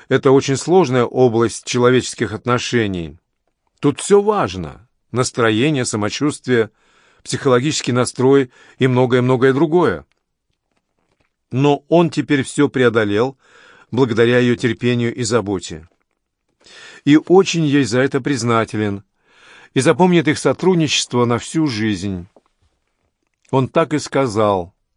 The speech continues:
Сотрудничество. Как будто они создали совместный проект плавательного бассейна или собачьей площадки.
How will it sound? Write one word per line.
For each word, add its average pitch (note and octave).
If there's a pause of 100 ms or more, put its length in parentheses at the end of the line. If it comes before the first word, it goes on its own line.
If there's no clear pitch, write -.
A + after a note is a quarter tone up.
(800)
Сотрудничество. G2+ (920)
Как C3+
будто D3+
они D3
создали C3
совместный A#2+
проект B2
плавательного A2
бассейна B2+ (500)
или C#3
собачьей A2
площадки. -